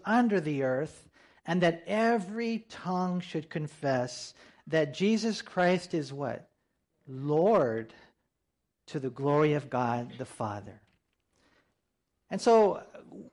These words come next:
some people think maybe this was a hymn, a, a song, a poem. All I know is it's beautiful,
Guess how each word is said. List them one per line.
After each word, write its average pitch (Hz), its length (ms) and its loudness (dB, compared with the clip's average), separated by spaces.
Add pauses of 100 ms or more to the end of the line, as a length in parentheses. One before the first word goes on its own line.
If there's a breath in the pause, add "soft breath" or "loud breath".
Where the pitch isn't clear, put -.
(160)
some 269 300 2
people 269 340 0
think 262 280 -4
maybe 196 320 0
this 190 280 -2
was 180 160 0
a 147 80 -2
hymn, 208 760 -4
a, 127 200 -8
a 131 80 -8
song, 185 600 0
a 135 80 -6
poem. 190 640 0
All 160 260 -4
I 202 120 -4
know 160 300 -2
is 165 120 -2
it's 147 180 -10
beautiful, 131 800 -10